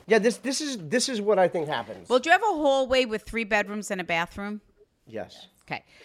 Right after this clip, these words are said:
Speaker 2: So know that when you see shadows
Speaker 1: Mm,
Speaker 2: going
Speaker 1: hallway.
Speaker 2: in that hallway or down a hallway, know that that is your loved ones letting you know that they are with you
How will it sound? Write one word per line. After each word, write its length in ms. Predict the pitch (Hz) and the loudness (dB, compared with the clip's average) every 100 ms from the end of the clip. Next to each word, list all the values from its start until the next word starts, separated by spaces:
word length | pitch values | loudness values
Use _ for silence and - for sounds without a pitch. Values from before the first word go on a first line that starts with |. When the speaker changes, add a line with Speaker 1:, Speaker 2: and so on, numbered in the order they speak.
| - | -20
Speaker 2:
So 260 | - 247 240 | -6 0 0
know 340 | 240 240 254 277 | 2 2 2 2
that 200 | 247 220 | 0 0
when 180 | 226 | -2
you 120 | 220 220 | -4 -6
see 220 | - 226 | -8 -6
shadows 800 | - 226 196 202 226 269 - - _ _ _ 120 | -2 2 2 2 0 -4 -8 -14 _ _ _ -8
Speaker 1:
Mm, 40 | |
Speaker 2:
going 280 | 120 208 214 | -2 -2 -2
Speaker 1:
hallway. 60 | - 214 | -4 -2
Speaker 2:
in 320 | 220 269 320 _ _ _ _ _ _ _ _ | -2 -4 -6 _ _ _ _ _ _ _ _
that 240 | 185 214 208 | 2 2 2
hallway 580 | 226 202 202 240 262 285 | 0 -2 0 0 -2 -2
or 160 | 196 | -6
down 540 | 180 208 196 208 226 220 _ _ | 0 2 4 2 -4 -12 _ _
a 100 | 208 | -4
hallway, 640 | 208 214 214 202 147 123 170 _ _ - - _ | -2 0 0 0 -2 -8 -12 _ _ -20 -20 _
know 380 | 208 233 240 254 | -2 2 4 4
that 240 | 233 226 233 | 2 -2 0
that 200 | 202 214 | 0 -2
is 220 | 240 - | -6 -8
your 140 | 220 | -8
loved 300 | 208 214 208 | -4 -6 -6
ones 240 | 185 185 170 | -8 -8 -6
letting 260 | 190 196 | -6 -6
you 100 | 202 | -8
know 180 | 196 190 | -6 -6
that 160 | 180 175 | -6 -8
they 120 | 175 | -6
are 80 | 170 | -6
with 320 | 165 214 - 170 | -4 -6 -6 -10
you 200 | 160 | -10